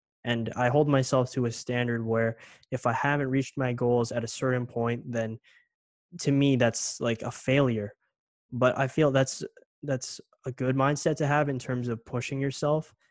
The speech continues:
but it can also be a really toxic one because, like I was saying earlier, there's some things that you just can't control in life. There's some circumstances that you can't control,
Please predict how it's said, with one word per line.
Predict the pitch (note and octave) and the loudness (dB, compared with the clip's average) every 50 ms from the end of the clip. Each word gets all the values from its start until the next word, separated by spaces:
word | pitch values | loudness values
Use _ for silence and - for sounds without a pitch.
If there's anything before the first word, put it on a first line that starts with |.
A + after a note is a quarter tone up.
| _ _ _ _ | _ _ _ _
but | B2 B2+ | 0 0
it | B2+ - | 0 2
can | - C3 | 2 2
also | B2+ C3 C3 - D3+ | 2 2 2 0 0
be | C3+ C#3 C#3 C3+ | 0 0 2 2
a | B2+ | 2
really | A#2+ B2 B2+ A#2+ A#2 A2+ | 0 0 -2 -2 -2 -4
toxic | - - - A2 A2 - - - - B2 - C3 | -6 -6 -4 -4 -4 -4 -4 -8 -10 -10 -8 -4
one | B2+ C3 C3 C3+ C3+ - _ _ _ _ _ _ | -4 -2 -2 -4 -6 -10 _ _ _ _ _ _
because, | - B2 - - B2+ B2 A#2 - - - - _ _ _ _ _ _ - | -12 -8 -2 0 0 0 0 -2 -6 -10 -12 _ _ _ _ _ _ -4
like | C#3+ C3 B2+ C3 | -2 -2 2 2
I | B2 | 2
was | A#2 - | 2 0
saying | - C3+ A#2 A2+ A2+ | -2 -4 -4 -2 -2
earlier, | A#2+ B2+ B2+ A#2+ A2+ G#2+ G#2+ | 0 0 0 0 -2 -4 -4
there's | A2 A2+ A2+ A2+ - | -4 -4 -4 -4 -2
some | - B2+ B2+ C3+ B2+ | 0 0 0 0 0
things | - - B2+ B2+ B2+ A#2+ A#2+ | -2 -4 -4 -2 -2 -2 -4
that | A2+ G#2+ | -4 -6
you | A#2 A2+ | -6 -6
just | - B2 A#2+ - - | -6 -6 -6 -6 -8
can't | - - B2+ A#2+ A2 - | -6 -4 -4 -4 -4 -4
control | - A2+ A2+ - - A#2+ A2+ A2+ G#2+ | -6 -8 -8 -6 -2 0 0 0 0
in | G#2+ G#2+ G#2+ | -2 -4 -4
life. | A2 G#2+ G2+ G2+ - - _ _ _ _ _ _ _ _ _ | -4 -4 -4 -6 -10 -16 _ _ _ _ _ _ _ _ _
There's | - A#2+ - - | -8 -6 -2 0
some | C3+ C3 C3 | 2 2 2
circumstances | B2 - C3 B2+ - B2+ A#2+ - - B2 A#2+ A#2+ - B2+ A#2+ A#2+ | 2 0 0 0 0 -2 -4 -2 -2 -2 -2 -2 -2 -2 -2 -2
that | A2+ A2 | -4 -6
you | A2+ | -6
can't | - - - A#2+ A#2+ - | -8 -6 -6 -6 -6 -4
control, | - B2 B2 - - B2 A#2 A#2 A#2+ A#2+ A#2+ | -6 -8 -8 -6 -2 0 0 2 2 0 -2